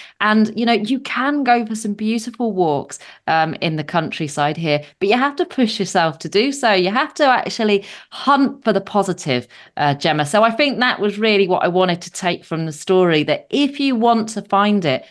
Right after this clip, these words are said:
the positive is out there. Um, and it's easy for me to sit in Reading, and I could sit here on the sofa today eating my chocolates and, uh, uh, listening to Spotify digitally, or I could go take a,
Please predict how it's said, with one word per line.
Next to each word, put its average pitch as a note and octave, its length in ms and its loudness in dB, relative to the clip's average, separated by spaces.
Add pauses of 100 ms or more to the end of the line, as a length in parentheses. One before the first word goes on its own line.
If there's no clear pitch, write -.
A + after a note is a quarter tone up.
the F3+ 80 -4
positive G3+ 600 -2
is D#3+ 100 -2
out E3+ 300 -2
there. B2 260 0 (220)
Um, F#3 160 0
and G#3 120 2
it's G#3+ 120 2
easy A3 280 0
for F3+ 140 -2
me D#3+ 200 2
to C#3+ 120 -6
sit E3+ 180 -4
in D3 140 -4
Reading, D#3+ 340 0
and D#3+ 120 0
I D#3+ 60 0
could D3+ 180 -12
sit - 240 -6
here D#3+ 160 -2 (300)
on C#3+ 160 0
the C3+ 80 -2
sofa C#3+ 400 -2
today C3+ 420 -2 (240)
eating C#3+ 340 0
my C3 120 2
chocolates D3 720 -2 (220)
and, C#3 340 2
uh, C3 280 2
uh, C3 300 2
listening D#3+ 460 0
to D3 80 -6
Spotify C#3+ 680 0
digitally, C#3+ 640 -2 (200)
or G3+ 260 4
I E3+ 80 4
could - 160 -16
go F3 160 0
take D3+ 320 -6
a, C#3+ 160 -2